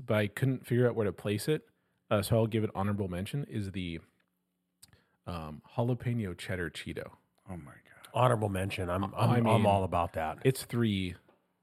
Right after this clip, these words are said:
Speaker 1: It's three B. It could
Speaker 3: Yeah.
Speaker 1: be two B. It deserves any place it wants almost. Like, I'm a little bit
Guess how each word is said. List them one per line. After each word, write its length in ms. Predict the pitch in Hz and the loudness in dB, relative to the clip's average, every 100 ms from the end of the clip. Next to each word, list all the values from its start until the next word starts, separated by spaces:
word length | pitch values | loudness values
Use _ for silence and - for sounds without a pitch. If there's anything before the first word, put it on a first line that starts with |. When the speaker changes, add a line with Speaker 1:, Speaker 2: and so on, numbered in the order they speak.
| _ _ - | _ _ -4
Speaker 1:
It's 220 | 113 - - | -4 -4 -6
three 300 | 117 110 98 | -2 0 0
B. 340 | 90 95 147 _ _ _ _ _ _ | -4 -4 -6 _ _ _ _ _ _
It 80 | 123 | -4
could 140 | - 101 | 2 2
Speaker 3:
Yeah. 160 | 87 | 2
Speaker 1:
be 40 | - | 2
two 160 | 135 | 0
B. 280 | 123 80 - _ _ _ _ - | 0 -6 -10 _ _ _ _ 0
It 160 | 139 127 | 2 4
deserves 420 | 127 127 123 107 117 | 2 2 0 -2 -4
any 160 | 113 | -2
place 320 | 104 117 107 | 0 -2 -2
it 100 | 101 - | -6 -8
wants 320 | 185 123 - | -8 -8 -6
almost. 480 | 127 143 160 - - _ _ _ - | -2 -2 -4 -10 -20 _ _ _ -2
Like, 100 | 113 | 2
I'm 80 | 113 | 2
a 40 | |
little 280 | 104 110 120 | 0 0 0
bit 300 | 110 107 | 0 -2